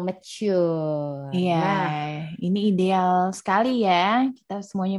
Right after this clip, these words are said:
Speaker 2: pasti ingin secara emotional mature ya kan. Ini gue ada satu artikel di helpline dot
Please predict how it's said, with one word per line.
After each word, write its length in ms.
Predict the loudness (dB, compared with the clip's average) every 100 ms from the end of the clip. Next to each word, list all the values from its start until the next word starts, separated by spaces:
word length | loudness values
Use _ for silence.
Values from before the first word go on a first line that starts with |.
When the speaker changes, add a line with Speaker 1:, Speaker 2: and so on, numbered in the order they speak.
| -4
Speaker 2:
pasti 240 | -8 -6 -4 -4 -6 _ _ _ -20 -20 _ 2
ingin 180 | 4 6 2
secara 340 | -2 -4 -2 -2 -2 -2 -2 -4 -8 _ _ _ _ _ _ 0
emotional 440 | 2 2 -2 0 2
mature 420 | 0 -2 -2 -2 0
ya 80 | -2 -4
kan. 300 | -8 -6 -6 -8 -8 _ _ _ -20 -4 4
Ini 120 | 4 6
gue 100 | 6 6
ada 140 | 6 4 4 2 0 -2 -8 _ _ _ _ _ _ _ _ _ _ _ _ _ _
satu 260 | -6 0 0
artikel 360 | 0 -6 -2 -2 0
di 40 | 0
helpline 380 | -2 -2 -2 -2
dot 180 | -2